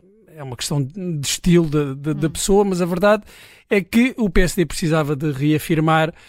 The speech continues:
Speaker 1: eh, estas objeções ao, ao orçamento e Luís Montenegro, eh, eh, fê-lo. Por outro lado, também acaba por ser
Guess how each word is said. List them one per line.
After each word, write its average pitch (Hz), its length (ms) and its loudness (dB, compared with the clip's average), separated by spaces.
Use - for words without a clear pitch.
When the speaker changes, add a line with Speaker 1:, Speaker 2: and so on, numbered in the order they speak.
Speaker 1:
eh, 160 260 2
estas 170 320 0
objeções 165 880 0
ao, 160 320 0
ao 160 200 2
orçamento 226 640 0
e 226 300 2
Luís 202 340 2
Montenegro, 208 680 0
eh, 170 240 0
eh, 165 320 -2
fê-lo. 196 500 2
Por 226 160 4
outro 226 260 2
lado, 190 340 0
também 180 500 0
acaba 170 380 -4
por - 200 0
ser 175 240 -2